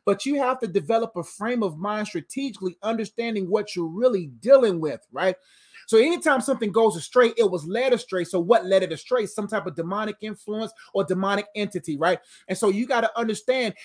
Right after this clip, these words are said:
that you can't get so caught up emotionally, because emotional prayers are, are, are fair. They're not, they're not, they're not, they're not, um, always there, right? But when you come down and realizing the purpose of your prayer,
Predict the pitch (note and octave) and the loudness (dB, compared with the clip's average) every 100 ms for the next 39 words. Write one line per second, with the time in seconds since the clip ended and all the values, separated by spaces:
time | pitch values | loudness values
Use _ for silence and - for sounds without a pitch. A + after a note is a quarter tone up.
0 | - G3 - B3 B3+ A#3 G3 A#3 G#3+ G#3+ | -6 -6 -4 -6 -4 -4 -4 -8 -6 -6
1 | G3 - A3 G3 - G#3+ F#3 F#3 C4+ E4 | -6 0 0 0 -4 -6 -4 2 2 0
2 | - F#3+ F#3+ F#3+ F#3+ F#3+ F3 G3 D4 D#4+ | -6 -6 -6 -4 -6 -6 -8 -2 -2 -2
3 | - G3 F#3+ - F#3 F#3 F#3 - - - | -4 -4 -4 -2 0 0 0 -6 -20 -2
4 | F#3+ F#3+ - G3+ G3 - G3 F#3 - - | 2 2 2 2 2 2 0 0 -4 0
5 | A#3 F#3+ C#3+ F3 A3 G#3 G3 F#3 A3 G3+ | 2 2 0 -2 -2 -4 -4 -2 -4 -6
6 | A3 A3+ A3+ - G#3 A3 G#3+ G#3 G3 G3+ | -4 -2 -2 -2 -2 0 0 0 -2 -2
7 | E3+ - _ _ G#3+ A3+ A3 A3 G#3+ D3+ | -4 -8 _ _ 6 6 4 4 2 0
8 | D3+ D3 G#3+ G3+ C#3 B2 E3 G3+ - _ | -10 0 2 2 0 -2 -2 -2 -4 _
9 | _ _ G3 G#3 G#3 D#4 F4 - C#4 B3 | _ _ 4 4 4 2 0 -2 0 0
10 | D#3+ A3 A3+ F3+ C#3+ F#3 A#3 G3+ F3 D#3+ | 0 0 2 -2 0 2 2 2 0 -2
11 | D3 E3 D3 - _ E3 - - A#3+ A#3+ | -4 -8 -8 -16 _ -6 -4 0 2 2
12 | A#3 A#3+ G3 A#3 A3+ - A#3+ A#3 | 0 0 2 -2 -2 0 0 0